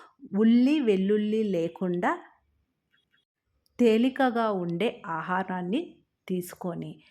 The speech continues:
సాయంకాలం అమ్మవారి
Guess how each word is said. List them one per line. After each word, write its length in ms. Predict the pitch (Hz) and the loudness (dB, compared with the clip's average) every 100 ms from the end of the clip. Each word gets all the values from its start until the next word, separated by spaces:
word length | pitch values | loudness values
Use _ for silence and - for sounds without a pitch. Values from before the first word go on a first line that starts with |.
| _ _ _ | _ _ _
సాయంకాలం 840 | - 214 180 190 208 202 185 214 302 - _ _ _ _ _ _ _ _ _ _ _ - | -6 0 0 0 -4 -4 -4 -2 -6 -10 _ _ _ _ _ _ _ _ _ _ _ 0
అమ్మవారి 720 | 190 220 240 240 226 214 | 2 4 2 0 -2 -2